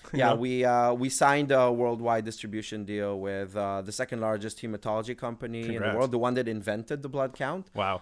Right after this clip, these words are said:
Speaker 1: Um, and so we, we are available,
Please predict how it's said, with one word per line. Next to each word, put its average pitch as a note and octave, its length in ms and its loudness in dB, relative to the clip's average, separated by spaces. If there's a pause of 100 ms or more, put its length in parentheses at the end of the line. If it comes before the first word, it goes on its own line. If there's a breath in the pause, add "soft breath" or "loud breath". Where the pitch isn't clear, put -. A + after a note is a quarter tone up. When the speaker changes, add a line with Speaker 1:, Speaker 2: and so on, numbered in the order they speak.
(160)
Speaker 1:
Um, A#2 640 2
and A2+ 160 -6
so A#2 260 0
we, A#2 380 -2
we A2 240 -2
are B2 160 6
available, A2 720 0